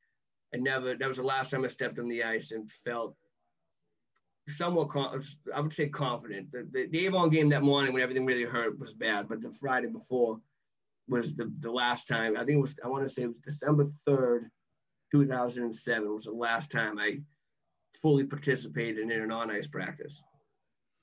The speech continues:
And I, I, I, it sucks to, that it goes so far back because I love the game so much,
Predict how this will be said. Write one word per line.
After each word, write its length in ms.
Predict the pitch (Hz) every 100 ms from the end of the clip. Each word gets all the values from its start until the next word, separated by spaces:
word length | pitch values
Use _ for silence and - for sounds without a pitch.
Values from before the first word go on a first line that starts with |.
| _ _
And 640 | 123 113 110 98 - 147 -
I, 60 | 117
I, 40 |
I, 640 | 110 113 107 104 104 - - - _
it 160 | - -
sucks 340 | - 117 - -
to, 200 | 113 95
that 100 | 110 107
it 120 | 110
goes 240 | 123 120
so 180 | 123 120
far 220 | 120 113
back 380 | 110 123 127 117 -
because 180 | 151 113
I 60 | 104
love 180 | 117 107
the 60 |
game 220 | 120 127 117
so 140 | 113
much, 260 | 110 101